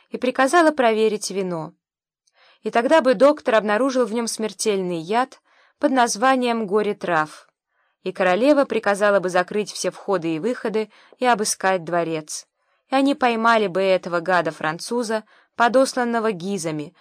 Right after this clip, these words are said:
чтобы отравить королеву. Но все случилось иначе. Моя мама выпила вино королевы. Ей стало плохо.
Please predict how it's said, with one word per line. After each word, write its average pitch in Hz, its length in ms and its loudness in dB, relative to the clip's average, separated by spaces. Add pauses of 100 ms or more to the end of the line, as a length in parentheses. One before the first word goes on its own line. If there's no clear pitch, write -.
(120)
чтобы 180 320 -2
отравить 170 500 -4
королеву. 165 640 -4 (1300)
Но 349 160 4
все 320 260 0
случилось 254 680 -2
иначе. 175 600 -6 (360)
Моя 190 340 2
мама 247 440 2 (300)
выпила 254 460 2
вино 196 320 0
королевы. 175 680 -2 (420)
Ей 220 320 0
стало 185 440 0
плохо. 170 520 -6